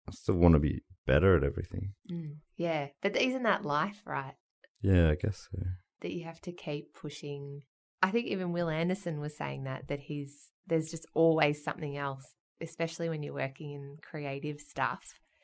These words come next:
Speaker 2: You
Speaker 1: Yeah.
Speaker 2: always want there to be more. You wanna better yourself. You wanna be pushing the envelope,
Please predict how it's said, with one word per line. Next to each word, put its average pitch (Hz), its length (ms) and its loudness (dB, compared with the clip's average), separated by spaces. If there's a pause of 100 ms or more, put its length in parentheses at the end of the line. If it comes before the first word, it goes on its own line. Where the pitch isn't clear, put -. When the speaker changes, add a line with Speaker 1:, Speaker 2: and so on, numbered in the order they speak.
(120)
Speaker 2:
You 101 140 10
Speaker 1:
Yeah. 127 60 12
Speaker 2:
always 180 260 4
want 156 320 -2 (320)
there 151 140 6
to 147 60 2
be 147 120 -2
more. 139 320 -2
You 143 160 -6
wanna 156 220 -8
better 139 260 -4
yourself. 135 520 -6
You 185 120 -16
wanna 151 180 -10
be 143 340 -12 (680)
pushing 143 400 -6
the 143 80 -4
envelope, 156 580 -4